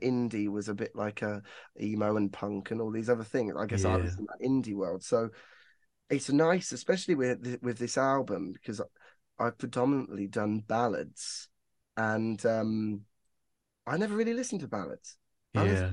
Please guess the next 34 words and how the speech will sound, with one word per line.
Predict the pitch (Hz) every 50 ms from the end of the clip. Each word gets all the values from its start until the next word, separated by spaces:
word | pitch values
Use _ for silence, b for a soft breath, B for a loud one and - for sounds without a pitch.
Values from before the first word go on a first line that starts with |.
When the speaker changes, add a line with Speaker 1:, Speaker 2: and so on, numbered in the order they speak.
| 90 -
Speaker 1:
was | - -
never | - 208
really | 214 190 190
my | 180 160 151
thing. | 151 - - 190 170
I, | 135 - - 117 107
I | 107
grew, | 120 - 156 165 160
I | 135 131
grew | 127 - 185 220 220
up | 185 -
on | 135
indie | 131 151 170 190 - 139 107
music, | 98 92 82 80 - - - - -
and | 120 123
I, | 123 123 b b b b b b b b
and | - 117 123
I | 127
think | 123 - 156 147 143 - - _ _ _ _ _ _ _ _ _ _ -
this | - 120 139 170 190 185 - - - _ _ _ _ _ _ _ _ _ _ -
I | 123 131
think | 156 170 -
this | 175 175 -
is | 151 135
why | 139 139 143
this | 127 123 -
album's | 143 131 120 123 107 110
resonating | 135 135 127 131 120 113 104 - 104
to | - - 110
a |
lot | 110 110 98
of | 107 -
sort | - 117 -
of | 104